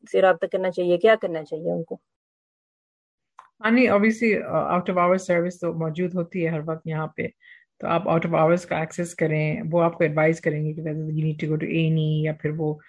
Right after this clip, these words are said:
Speaker 2: आपको जो out, out of hours जीपी हैं, वो लोग, अ, handle करेंगे। तो, अ, obviously ट्वेंटी फ़ोर आवर service तो है यहाँ पे, तो obviously definitely, um, करें। और नाज-, अ, जिस तरह, अ, आपने कहा है कि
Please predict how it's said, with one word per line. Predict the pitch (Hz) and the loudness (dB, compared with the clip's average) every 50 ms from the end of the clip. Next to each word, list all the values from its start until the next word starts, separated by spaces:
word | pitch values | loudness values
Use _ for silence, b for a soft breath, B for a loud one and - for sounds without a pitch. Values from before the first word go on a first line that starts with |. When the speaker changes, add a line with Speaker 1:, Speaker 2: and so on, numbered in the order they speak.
| b b b b b b - | b b b b b b -6
Speaker 2:
आपको | 156 147 - - - 156 | -6 -6 -4 -4 -4 -4
जो | 151 151 - 156 | -4 -2 -4 -2
out, | - - 156 151 - - - - | 0 2 2 2 2 -2 -2 0
out | 160 156 160 | 0 0 2
of | 156 | 2
hours | 156 151 151 151 147 | 2 2 2 0 0
जीपी | 147 156 151 151 175 170 170 | -2 -6 -6 -4 -2 -2 0
हैं, | 170 160 151 151 | 0 -2 -2 -4
वो | 151 151 160 156 | -4 -4 -4 -2
लोग, | 160 165 160 156 | -2 -2 -2 -4
अ, | 160 - - 165 - 160 151 147 147 147 151 156 160 160 160 | -8 -12 -12 -10 -6 -6 -4 -4 -4 -6 -6 -6 -4 -2 -2
handle | 156 151 151 160 156 | -2 -2 -2 -4 -6
करेंगे। | 151 - 151 151 147 151 151 165 170 165 _ b b b b b b b - | -4 -4 -4 -4 -2 -4 -4 -6 -8 -8 _ b b b b b b b -2
तो, | - 175 170 160 160 - - _ _ _ _ - 156 | 0 2 2 2 0 -4 -14 _ _ _ _ -18 -18
अ, | 143 - - - - - | -16 -16 -16 -14 -6 -4
obviously | 165 160 175 180 175 180 170 - | -2 0 0 0 0 -2 -2 0
ट्वेंटी | 175 170 165 180 | 2 2 2 2
फ़ोर | 170 - 180 160 | 2 4 4 6
आवर | 160 160 165 170 170 165 165 - - - _ _ _ _ _ _ _ _ _ _ _ _ _ _ _ - - | 6 6 6 4 2 2 -2 -10 -20 -20 _ _ _ _ _ _ _ _ _ _ _ _ _ _ _ -20 -20
service | 156 - - - 160 151 160 170 165 | -20 -10 -4 -2 -2 0 0 -2 -2
तो | - 175 | 0 -2
है | 180 180 170 165 | 0 2 0 0
यहाँ | 160 151 151 151 151 151 - | 0 0 -2 -4 -4 -6 -6
पे, | 151 147 | -8 -8
तो | 147 - - | -6 -4 -2
obviously | - 165 160 175 170 175 165 160 | 0 0 0 0 -2 -2 0 2
definitely, | 170 165 165 190 175 156 151 151 147 147 147 B B B B B B B B - | 2 2 2 0 0 0 -2 -4 -6 -6 -8 B B B B B B B B -12
um, | - - 147 143 143 139 147 151 - 160 147 - - - 196 - | -8 -6 -4 -4 -4 -4 -4 -4 -4 -4 -4 -6 -8 -14 -8 -2
करें। | - 151 139 147 143 143 | 0 0 2 0 -2 -2
और | 151 160 156 | -4 -2 -2
नाज-, | 156 156 160 165 156 156 - - | 0 2 2 0 0 -2 -6 -10
अ, | - 156 156 147 143 | -4 -2 0 0 0
जिस | 143 151 170 - | -2 -6 -8 -4
तरह, | - 156 151 151 147 151 - - - - | 0 0 2 2 0 -2 -6 -18 -14 -10
अ, | 160 147 143 147 151 151 | -8 -6 -6 -6 -6 -6
आपने | 156 160 156 147 151 151 | -4 -4 -4 -4 -4 -2
कहा | 151 151 | 0 2
है | 151 151 151 151 | 2 2 2 0
कि | 156 151 - 151 151 151 | -2 -2 -4 -4 -4 -4